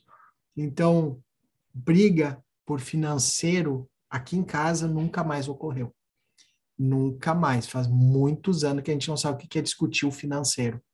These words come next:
né? A gente só diz assim, "Ela cuida do dinheiro dela, eu cuido do meu dinheiro."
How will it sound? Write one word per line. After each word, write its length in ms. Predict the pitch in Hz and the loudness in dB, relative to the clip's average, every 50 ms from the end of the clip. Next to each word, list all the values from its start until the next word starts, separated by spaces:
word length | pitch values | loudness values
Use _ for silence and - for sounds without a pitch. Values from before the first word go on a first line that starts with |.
| _ _ _ _ _ _ - - _ _ _ _ | _ _ _ _ _ _ -20 -20 _ _ _ _
né? 380 | - 127 127 127 131 151 - - _ _ _ _ _ - | 0 2 4 4 2 0 -2 -8 _ _ _ _ _ -6
A 140 | 131 139 | -4 -2
gente 380 | 131 131 147 143 127 - - 147 | 0 2 2 0 0 0 0 0
só 440 | 123 - - - 151 143 147 151 151 | 0 0 2 2 4 4 4 4 2
diz 140 | 131 - 151 | 2 2 0
assim, 640 | 147 131 - - - 143 139 135 131 123 120 - - _ _ _ _ _ _ _ - | 0 0 0 0 0 0 0 2 2 2 0 -2 -6 _ _ _ _ _ _ _ 0
"Ela 260 | 175 175 180 180 170 | 2 4 4 4 2
cuida 340 | 170 - - 156 156 147 151 | 2 2 2 2 4 4 2
do 140 | 135 135 135 | 0 0 0
dinheiro 360 | 127 127 127 127 123 113 113 | 0 0 2 2 2 0 -2
dela, 480 | 110 120 113 117 117 117 120 120 120 - _ _ _ _ _ _ _ _ _ _ _ _ - | -4 -4 -2 -2 0 0 -2 -2 -4 -6 _ _ _ _ _ _ _ _ _ _ _ _ 8
eu 220 | 196 202 208 202 | 10 10 10 8
cuido 320 | 202 - - 151 139 139 131 | 6 2 -2 -2 0 0 0
do 140 | 127 127 120 | 2 2 4
meu 220 | 120 120 120 113 | 4 4 2 0
dinheiro." 500 | 110 - 117 113 110 110 110 107 113 117 | 0 -2 -2 0 0 0 -2 -2 -4 -8